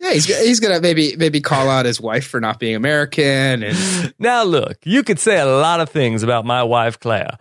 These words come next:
Speaker 2: but she i-, is an American citizen.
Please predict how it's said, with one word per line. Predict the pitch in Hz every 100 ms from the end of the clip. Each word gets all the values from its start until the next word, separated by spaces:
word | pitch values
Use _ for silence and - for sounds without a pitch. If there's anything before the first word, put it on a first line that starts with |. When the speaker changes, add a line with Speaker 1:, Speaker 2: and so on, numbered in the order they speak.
| _ - -
Speaker 2:
but | 165 156 117 - _
she | - - 247 180 165 180
i-, | 143 -
is | - 214 160
an |
American | 160 160 127 - 151
citizen. | - 107 - - 131